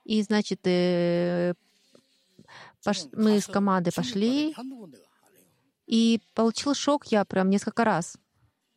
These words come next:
Speaker 2: 예, 우리가 들어간 게 십 층인가 그런데 일 층부터 십 층까지가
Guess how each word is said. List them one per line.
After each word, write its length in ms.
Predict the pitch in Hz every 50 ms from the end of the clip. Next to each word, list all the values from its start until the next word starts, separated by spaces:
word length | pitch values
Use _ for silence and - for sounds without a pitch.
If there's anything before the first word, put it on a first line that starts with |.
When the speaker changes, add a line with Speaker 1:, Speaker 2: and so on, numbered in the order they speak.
| _ _ _ _ _ _ _
Speaker 2:
예, 220 | 147 135 131 123
우리가 400 | 117 107 110 131 151 190 214 214 - -
들어간 420 | 185 175 175 160 160 151 151 151
게 280 | 143 139 120 107 104 104
십 340 | - - - - - 233 -
층인가 380 | - - 285 240 214 185 156 127
그런데 500 | 123 135 131 117 101 98 123 131 110 92 - _ _ _ _ _ _ _ _ _ _ _ _ _ _ _ _ _ _ _ _ _ _ _ _ _ _ _ _ _ _ _ _ _ _
일 240 | 233 240 254 208
층부터 640 | - - - 247 240 240 233 202 190 165 - - 156
십 260 | - - - 185 -
층까지가 840 | - 208 202 190 175 170 160 143 139 127 113 131 139 123 92 78